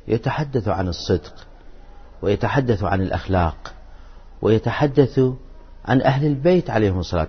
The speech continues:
والسلام، سادة الخلق، أركان البلاد،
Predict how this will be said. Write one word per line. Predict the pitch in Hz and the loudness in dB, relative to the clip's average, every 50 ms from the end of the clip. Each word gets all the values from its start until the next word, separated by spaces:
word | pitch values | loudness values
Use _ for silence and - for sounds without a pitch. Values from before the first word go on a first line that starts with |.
| - - | -4 -6
والسلام، | 80 - - 90 85 87 85 71 65 - - - - - - - - - - | -8 -6 -4 -2 0 0 0 -2 -4 -8 -14 -20 -20 -20 -20 -20 -20 -20 -18
سادة | - - - - 175 180 180 143 127 - - - | -14 -2 2 6 8 8 8 6 4 2 0 -2
الخلق، | 82 71 - - - 90 87 78 69 - - - - - - - - - - - - - - - - - - - - - - - - | -4 -4 -4 -2 0 0 0 0 -4 -8 -14 -20 -20 -20 -20 -20 -20 -20 -20 -20 -20 -20 -20 -20 -20 -20 -20 -20 -20 -20 -10 -2 2
أركان | 110 104 - - 151 151 143 131 | 2 2 2 4 4 6 6 6
البلاد، | 110 90 80 85 90 85 87 90 90 82 78 | 4 4 2 2 2 4 4 4 4 2 0